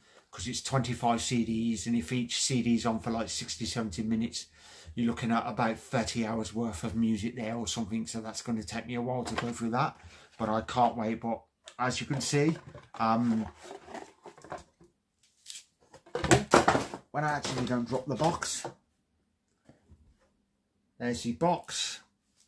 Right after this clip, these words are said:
and there's twenty-five C Ds, which is cool. So you've got, like, C D one to twenty-five. I'll show you a bit of the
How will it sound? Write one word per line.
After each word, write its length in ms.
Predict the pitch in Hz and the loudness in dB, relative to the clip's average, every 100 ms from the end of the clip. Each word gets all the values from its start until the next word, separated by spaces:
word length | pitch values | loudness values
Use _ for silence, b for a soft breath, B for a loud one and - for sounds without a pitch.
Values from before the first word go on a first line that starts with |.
| _ _ _ _ _ - - _ _ - _ _ _ _ _ | _ _ _ _ _ -20 -20 _ _ -20 _ _ _ _ _
and 100 | 107 | -8
there's 240 | 107 107 | -6 -4
twenty-five 720 | - 143 156 151 139 139 143 | -4 0 0 0 2 4 4
C 240 | 139 117 117 | 2 0 2
Ds, 480 | 123 117 92 - - _ _ _ _ | 2 0 -2 -8 -12 _ _ _ _
which 180 | - - | -16 -8
is 100 | 107 | -8
cool. 300 | - 110 120 | -4 -2 -2
So 160 | 117 117 | -2 -4
you've 80 | 107 | -6
got, 160 | - | -6
like, 160 | 110 107 | -8 -4
C 240 | - 120 | 0 2
D 140 | 113 113 | 2 2
one 240 | 117 117 | 2 0
to 120 | - | -2
twenty-five. 800 | - 117 117 127 120 135 143 160 - b b b b - | -6 -4 -4 -6 -2 0 0 -2 -4 b b b b -10
I'll 140 | 107 | -6
show 220 | - 123 | -4 0
you 160 | 120 120 | 2 2
a 500 | 95 - _ _ - | -2 -12 _ _ -14
bit 140 | - | -12
of 100 | 117 | -6
the 180 | 113 | -6